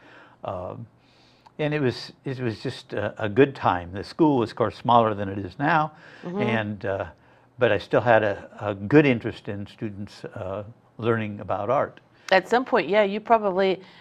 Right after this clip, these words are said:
Speaker 2: actually ran across almost everybody who went through there, didn't you?
Speaker 1: Yes. Well, it took me a while, but I finally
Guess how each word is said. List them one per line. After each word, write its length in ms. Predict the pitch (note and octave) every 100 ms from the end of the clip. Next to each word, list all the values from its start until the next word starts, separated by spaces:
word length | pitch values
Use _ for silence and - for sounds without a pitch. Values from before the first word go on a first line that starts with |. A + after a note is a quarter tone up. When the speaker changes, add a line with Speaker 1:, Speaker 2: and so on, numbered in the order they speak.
| -
Speaker 2:
actually 320 | - G#3+ A3+
ran 160 | G3 F#3+
across 340 | F#3+ G3+ A3 F#3+
almost 220 | E3+ E3+
everybody 420 | F#3 F#3 F3+ F#3
who 100 | F#3+
went 200 | F#3+ F3+
through 200 | F#3+ A3+
there, 140 | G#3+ E3+
didn't 300 | G3 F#3+ F3
you? 120 | E3+
Speaker 1:
Yes. 300 | B2+ A#2+ - - - - -
Well, 320 | A#2+ G#2+ - - - - _ _ _ -
it 140 | A2
took 180 | A3+ A3+
me 100 | C3
a 60 | G#2
while, 320 | B2+ G2 F#2+
but 160 | F#2+ G2
I 120 | G2
finally 480 | - C3+ B2+ G#2+